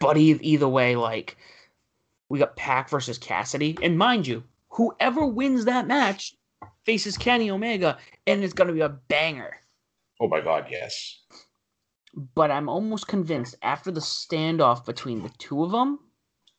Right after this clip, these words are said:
Speaker 1: Orange Cassidy is main event in a pay-per-view with Kenny Omega for the
Speaker 2: Oh
Speaker 1: title.
Speaker 2: my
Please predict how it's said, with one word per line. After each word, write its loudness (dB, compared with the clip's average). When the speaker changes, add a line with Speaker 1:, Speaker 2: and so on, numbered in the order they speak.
Speaker 1:
Orange 4
Cassidy 0
is -4
main 0
event -2
in -6
a -6
pay-per-view -6
with -8
Kenny -8
Omega -6
for -16
the -10
Speaker 2:
Oh -10
Speaker 1:
title. -6
Speaker 2:
my -10